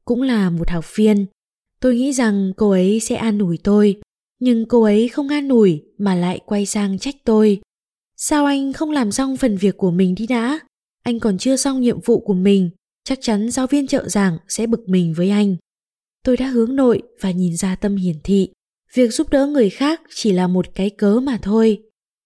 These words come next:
Và từ đó trở đi, tôi không tùy tiện nhảy vào đề nghị giúp người khác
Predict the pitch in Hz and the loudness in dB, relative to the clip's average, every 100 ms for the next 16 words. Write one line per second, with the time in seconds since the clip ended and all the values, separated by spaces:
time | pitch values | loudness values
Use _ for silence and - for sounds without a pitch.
0 | _ 208 196 196 185 180 240 - 185 208 | _ -6 -2 0 0 0 -2 -2 -2 2
1 | 226 214 - _ _ - 269 294 277 254 | 2 2 -2 _ _ -4 -2 -2 -2 0
2 | 196 180 202 185 - 208 196 175 190 175 | -2 2 2 2 -2 -2 0 0 -2 0
3 | 190 170 196 196 - _ _ - 277 285 | 0 2 2 2 -2 _ _ -2 0 2
4 | 233 170 - 262 | 0 0 0 -2